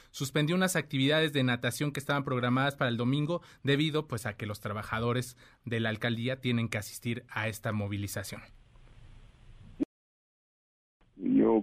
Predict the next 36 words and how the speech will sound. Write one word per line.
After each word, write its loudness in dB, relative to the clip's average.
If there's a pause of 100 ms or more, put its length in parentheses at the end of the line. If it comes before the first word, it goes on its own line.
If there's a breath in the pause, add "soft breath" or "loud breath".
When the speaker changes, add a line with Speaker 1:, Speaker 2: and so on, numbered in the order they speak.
Speaker 2:
conozco 4
a 6
la 6
alcaldesa 4
y 6
sé 2
que 2
es -2
una 6
gente 4
bastante 2
profesional. 6 (1120)
Y, 10 (220)
y 6
no, 8
este, 4
no 6
creo 6
que 4
sea 4
necesario 6
un 8
llamado 8
de 8
este 2
tipo 4
porque 4
hay 6
mucha 4
conciencia 6 (640)
aquí 6
en 6
la 6
Ciudad 4
de 6
México 4